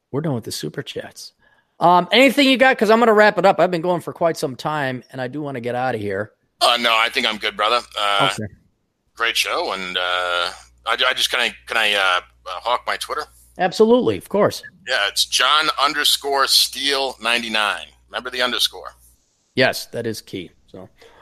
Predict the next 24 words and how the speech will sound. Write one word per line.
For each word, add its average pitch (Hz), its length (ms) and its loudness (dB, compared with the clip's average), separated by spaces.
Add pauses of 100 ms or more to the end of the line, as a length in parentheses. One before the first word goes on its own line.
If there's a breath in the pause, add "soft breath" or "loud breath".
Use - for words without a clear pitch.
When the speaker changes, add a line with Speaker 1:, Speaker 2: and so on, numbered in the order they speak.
(160 soft breath)
Speaker 1:
all 196 100 6
right, 208 60 8
well, 202 100 6
thanks 247 240 4
for 226 60 2
coming 226 240 4
on 226 140 8
the 185 80 2
show, 214 320 6
John. 208 420 4
I'm 170 120 -2
gonna 202 200 -4
go 190 160 -4
take 190 280 -10
a 170 40 -12
shower, 185 420 0
shit, 190 380 -4
shave, 175 420 -4
and 156 80 -10
go 165 120 -4
for 165 120 -10
a 160 40 -8
motorcycle 120 580 -8
ride. 98 240 -6